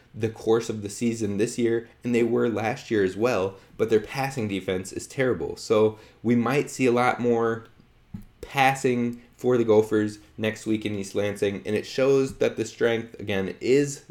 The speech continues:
our run game, but a positive is that Mo's carry count has been relatively low. He's only been playing about a half a game because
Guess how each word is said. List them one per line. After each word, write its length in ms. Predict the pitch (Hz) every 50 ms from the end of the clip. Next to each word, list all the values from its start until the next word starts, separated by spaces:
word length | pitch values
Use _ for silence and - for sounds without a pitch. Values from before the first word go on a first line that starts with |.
| - -
our 160 | 113 113 107
run 240 | 104 107 110 117 110
game, 320 | 101 101 95 95 98 101 - - - - - -
but 100 | - 117
a 60 | 104
positive 560 | - - - 120 123 135 127 123 123 113 113 95
is 380 | 98 104 101 101 107 107 - - - - _ _ -
that 480 | 101 107 104 104 104 101 82 80 - - _ _ _ _ _ _ _ _ _ _ _ _ _ _ _ _ _ -
Mo's 640 | 90 95 104 113 120 131 139 143 139 135 135 -
carry 340 | - - - 131 117 110 110
count 340 | 107 - 117 107 104 - -
has 340 | - - 135 143 151 143 135
been 280 | 135 143 135 127 110
relatively 880 | 104 110 110 120 123 120 - 127 120 120 120 120 113 113 117 113 113 - - - - _ -
low. 400 | 98 101 104 101 101 101 101 101
He's 220 | 104 104 120 107 110
only 260 | 95 104 131 135 127
been 200 | 123 120 110 107
playing 280 | - 117 113 120 113 101
about 360 | 95 98 92 90 - - - -
a 60 | -
half 420 | - - - 123 120 123 127 -
a 60 | 117
game 500 | 110 110 113 120 120 113 104 95 101 104 - - - - - _ _ _
because 920 | - 104 104 - - - - 151 147 139 123 113 110 110 - - - -